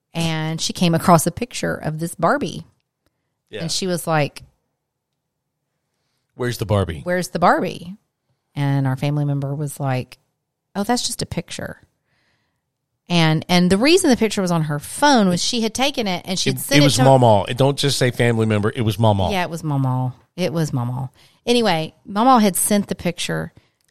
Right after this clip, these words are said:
Speaker 1: to Ashley to ask her if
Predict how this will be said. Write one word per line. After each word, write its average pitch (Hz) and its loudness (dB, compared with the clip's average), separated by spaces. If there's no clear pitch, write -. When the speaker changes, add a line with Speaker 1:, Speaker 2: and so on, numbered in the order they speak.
Speaker 1:
to 226 -2
Ashley 170 -2
to 180 0
ask 233 -4
her 165 -4
if - -4